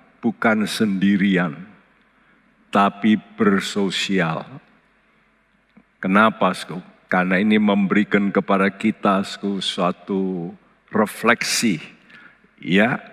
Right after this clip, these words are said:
bagaimana sikap kita terhadap sesama.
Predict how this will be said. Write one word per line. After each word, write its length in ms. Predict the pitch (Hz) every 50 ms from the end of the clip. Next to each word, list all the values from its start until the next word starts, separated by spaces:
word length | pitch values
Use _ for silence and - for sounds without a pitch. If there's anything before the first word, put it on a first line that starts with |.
| - - - - - _ _ - 127
bagaimana 800 | 120 - 110 110 98 98 104 107 104 104 107 107 107 110 113 107
sikap 560 | - - - 107 - - 113 - - - -
kita 720 | - 113 113 - - - 104 92 87 90 98 95 80 - - _ _ _ _ _ _ _
terhadap 480 | _ - 107 101 98 98 95 95 92 -
sesama. 640 | - - - 101 87 - - 92 85 80 78 71